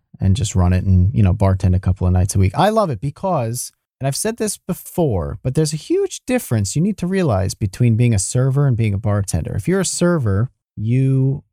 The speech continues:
are not in charge. The customer <laughs> is in charge and you are at their beck and call. You have no power as a server. The opposite is true as a bartender. If you're a bartender, you are in charge. It's your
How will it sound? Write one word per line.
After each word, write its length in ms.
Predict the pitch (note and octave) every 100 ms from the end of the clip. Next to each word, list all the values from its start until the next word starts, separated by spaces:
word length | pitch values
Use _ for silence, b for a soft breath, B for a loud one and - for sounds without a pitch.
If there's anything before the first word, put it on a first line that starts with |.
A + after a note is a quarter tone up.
| _ -
are 140 | G#2
not 340 | F#2+ G2+ B2
in 140 | - F2
charge. 640 | - F2 D#2+ - - - _ _
The 60 | -
customer 680 | - D3 D#3 - C3+ C#3+ C#3
<laughs> 40 |
is 80 | A#2
in 120 | B2
charge 560 | A2+ B2 A2+ G#2+ G2+ -
and 200 | G#2 G2+
you 320 | G2+ B2+ C3+ C3
are 140 | A2
at 160 | G#2+ G#2+
their 140 | A2
beck 260 | F#2+ G#2+ G2+
and 140 | F#2+
call. 400 | - F2+ G2 - -
You 160 | A2
have 260 | A#2+ A2 -
no 260 | G2 A2+ B2
power 560 | A#2+ G#2+ F#2 E2+ - _ -
as 160 | F#2+
a 60 | F#2+
server. 480 | - E2+ - - G#2 _ _
The 120 | - D3+
opposite 360 | G3+ F#3+ -
is 140 | E3+ -
true 180 | D3+
as 100 | D3
a 60 | C3
bartender. 640 | A#2+ A#2 G#2 F#2 F2 - -
If 120 | G2
you're 140 | A2+ E3
a 40 |
bartender, 580 | F3 D#3+ D3+ D3 C#3 C3
you 420 | A2 A#2+ C3 C3
are 240 | A2+ A#2+
in 320 | A#2 G#2+ G#2+ G2+
charge. 640 | - A#2 A#2 D#2+ - -
It's 160 | - -
your 800 | G2 G#2+ B2+ C3+ C3+ C3 C3